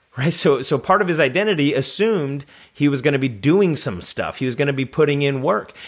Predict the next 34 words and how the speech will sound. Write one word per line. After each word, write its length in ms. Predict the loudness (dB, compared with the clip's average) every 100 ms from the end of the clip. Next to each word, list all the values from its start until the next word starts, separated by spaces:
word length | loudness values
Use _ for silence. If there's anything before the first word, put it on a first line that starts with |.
| -10
And 100 | -4
he 60 | -2
was 100 | 0
also 300 | 0 0 -2
put 180 | 0 0
in 80 | 2
the 60 |
garden 260 | 0 0 0
to 140 | 0
enjoy, 560 | 0 0 0 0 -2 -2
right? 340 | -4 -4 -8 -8
"Eat 180 | -8 -6
from 340 | -2 0 0 -2
any 300 | -2 0 0
of 80 |
the 80 | 0
tree 360 | -2 -4 -2 0
in 80 | 0
the 80 |
garden." 480 | 2 4 4 2 0 -6 -20 -20 _
And 120 | -4
so 100 | 0
you're, 300 | 2 4 2
you're 240 | 2 0 -2
created 600 | -2 -2 0 0 0 -2
to 200 | -2 -2
work 540 | 0 2 2 -2 -14 -6
and 200 | -4 -4
to 160 | -2 -2
enjoy, 580 | 0 -2 0 0 0 -2
to 160 | -4
take 340 | -2 0 0 -4
the 200 | -4 -2
raw 580 | 0 2 2 2 2